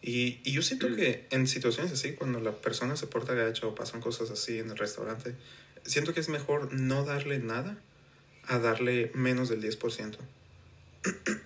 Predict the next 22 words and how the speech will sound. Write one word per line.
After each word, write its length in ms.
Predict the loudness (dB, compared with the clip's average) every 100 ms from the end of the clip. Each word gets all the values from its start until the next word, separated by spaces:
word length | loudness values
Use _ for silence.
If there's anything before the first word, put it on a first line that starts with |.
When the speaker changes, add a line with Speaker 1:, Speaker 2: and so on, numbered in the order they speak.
| 2 4 2 -2 -10 -20 -20 -20 -4 2
Speaker 1:
Así, 220 | 4 6 4
Speaker 2:
Ok. 80 |
Speaker 1:
así 320 | 6 6 8 8
ella 220 | 6 6
sabe 380 | 4 6 4 2
que, 240 | -2 -6
¿sabes 260 | -4 -2 0
qué? 180 | 2 0
La 80 |
estoy 220 | 0 -4 -8 -6
regando 580 | -2 2 4 4 0 -2 -8 -14 -8
y 120 | -2
por 160 | 4 4
mi 300 | 4 0 -2
mal 220 | 0 0 0
comportamiento, 640 | 0 2 2 0 -2 0
mi 80 | -2
mal 160 | 0
servicio, 480 | 0 0 0 0 0
no 140 | -2 -2
gané 200 | -2 -4
nada. 280 | -8 -10